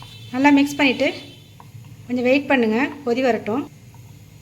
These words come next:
குழம்பு நல்லா கொதி வந்து இந்த மாவத்தை நல்லா வெந்து வரட்டும்.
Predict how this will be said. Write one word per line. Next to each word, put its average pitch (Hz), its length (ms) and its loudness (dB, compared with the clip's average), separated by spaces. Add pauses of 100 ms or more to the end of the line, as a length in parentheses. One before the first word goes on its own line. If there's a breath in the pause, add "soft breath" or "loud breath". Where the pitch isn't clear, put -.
(280)
குழம்பு 277 320 4
நல்லா 262 240 4
கொதி 254 240 0
வந்து 233 180 0 (420 loud breath)
இந்த 233 120 -4 (100)
மாவத்தை 269 380 2
நல்லா 233 220 4
வெந்து 233 220 2
வரட்டும். 220 360 0